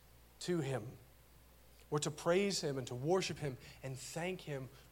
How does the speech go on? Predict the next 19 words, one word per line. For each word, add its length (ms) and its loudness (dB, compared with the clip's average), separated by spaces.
out 120 -4
of, 120 -8
with 120 -6
hearts 440 0
overflowing 720 2
with 160 -2
joy 460 0
because 420 -2
we 140 -2
want 280 0
to 80 -8
do 240 -4
it. 260 -14
Because 260 -6
we 120 -2
want 340 -2
to 60 -10
praise 360 -6
him. 120 -12